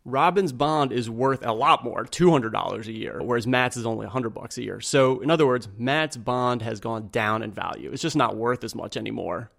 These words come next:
Grandma really wants Robin's bond. And that's why when interest rates rise, the principal or the bond value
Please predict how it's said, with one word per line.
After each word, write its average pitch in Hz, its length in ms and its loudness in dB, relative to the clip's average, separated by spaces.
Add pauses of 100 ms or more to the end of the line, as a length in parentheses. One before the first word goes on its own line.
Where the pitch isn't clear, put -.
(180)
Grandma 131 320 2
really 123 320 2
wants 107 240 -6
Robin's 104 480 -4
bond. - 420 -8 (380)
And 131 120 0
that's 156 200 2
why 127 180 6
when 117 140 0 (100)
interest 147 540 -4
rates 117 360 -2
rise, 113 640 -4 (1120)
the 135 80 -2
principal 143 580 -2
or 120 260 -2
the 110 80 -4
bond 110 440 -2
value 104 800 -2